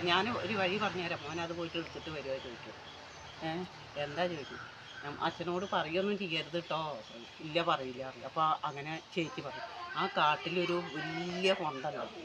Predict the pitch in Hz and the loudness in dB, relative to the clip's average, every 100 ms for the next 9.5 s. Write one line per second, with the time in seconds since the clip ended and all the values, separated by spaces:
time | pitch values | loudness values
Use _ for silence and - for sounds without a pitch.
0 | 165 170 - - - 165 196 170 160 160 | -6 -4 -2 -4 2 2 6 6 6 2
1 | 165 175 156 - 175 226 - - 151 156 | 0 -2 -4 0 0 0 -2 -2 -2 0
2 | - 151 151 151 165 190 180 - 196 170 | 0 0 -2 -2 0 2 0 4 6 8
3 | 175 185 170 - - - - - 180 208 | 6 6 0 -6 -10 -14 -14 -4 -2 2
4 | 165 151 180 202 165 165 151 143 - - | 2 4 4 2 0 -6 -2 -4 -4 -12
5 | - - - 165 165 196 175 190 190 165 | -14 -14 -6 -2 6 6 6 2 2 4
6 | 160 - 160 - - 190 196 196 190 202 | 2 -2 -6 -6 2 4 6 2 2 0
7 | 180 - 156 143 - - - - - 185 | 0 -2 -4 -2 -4 -4 -8 -6 0 6
8 | 254 - 285 269 214 208 202 196 175 156 | 6 6 8 8 6 4 6 6 6 2
9 | 170 170 - 160 156 | -2 -6 -8 0 8